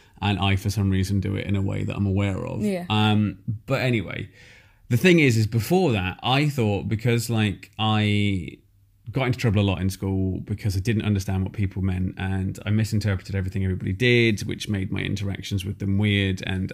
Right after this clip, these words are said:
Speaker 1: they found me, like, rude or
Speaker 2: Yeah.
Speaker 1: aggressive or dry, or,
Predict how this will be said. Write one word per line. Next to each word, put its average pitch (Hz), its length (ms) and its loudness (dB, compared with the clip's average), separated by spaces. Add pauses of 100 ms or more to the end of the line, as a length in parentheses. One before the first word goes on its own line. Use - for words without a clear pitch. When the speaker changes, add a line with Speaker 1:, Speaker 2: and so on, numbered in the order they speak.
Speaker 1:
they 98 180 0
found 95 340 -2
me, 92 160 -2
like, - 220 -8
rude 101 380 -4
or 92 300 -8
Speaker 2:
Yeah. 220 300 0
Speaker 1:
aggressive 92 680 -2
or 98 220 -6
dry, 95 580 -2
or, 95 320 -6